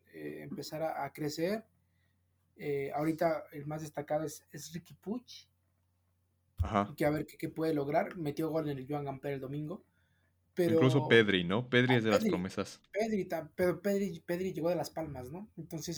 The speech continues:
Speaker 2: Sí.
Speaker 1: este, pues, la situación, como lo acabas de mencionar, para el Barça es complicadísima.
Speaker 2: Horrenda.
Speaker 1: Es, es, es, es
Speaker 2: No como
Speaker 1: difícil.
Speaker 2: la del Madrid, pero
Speaker 1: No, o sea,
Speaker 2: porque
Speaker 1: es
Speaker 2: no,
Speaker 1: que
Speaker 2: bueno, Madrid es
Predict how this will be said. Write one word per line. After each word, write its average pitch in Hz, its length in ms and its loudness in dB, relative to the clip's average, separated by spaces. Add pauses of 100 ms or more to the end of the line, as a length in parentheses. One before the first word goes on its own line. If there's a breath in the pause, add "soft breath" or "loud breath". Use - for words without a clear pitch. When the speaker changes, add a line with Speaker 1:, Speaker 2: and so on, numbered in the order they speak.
Speaker 2:
Sí. - 120 6
Speaker 1:
este, 135 460 -2 (800)
pues, 165 380 2 (920)
la 180 140 2
situación, 185 460 0
como 214 240 0
lo 170 60 4
acabas 190 320 6
de 180 60 0
mencionar, 165 420 0
para 160 160 0
el 151 40 0
Barça 175 280 2
es 170 320 -6 (580)
complicadísima. 180 840 2
Speaker 2:
Horrenda. 117 760 6 (320)
Speaker 1:
Es, 185 240 -2
es, 190 260 -4
es, - 580 -4 (120)
es 165 260 -6 (200)
Speaker 2:
No 160 160 8
como 170 180 10
Speaker 1:
difícil. 135 60 12
Speaker 2:
la 117 80 12
del 110 140 10
Madrid, 117 500 10 (500)
pero 131 500 8 (460)
Speaker 1:
No, 226 220 6
o 196 120 6
sea, - 20 -
Speaker 2:
porque 196 160 2
Speaker 1:
es 95 80 -2
Speaker 2:
no, 92 180 2
Speaker 1:
que 92 60 0
Speaker 2:
bueno, 107 400 6
Madrid 113 440 6
es 117 400 2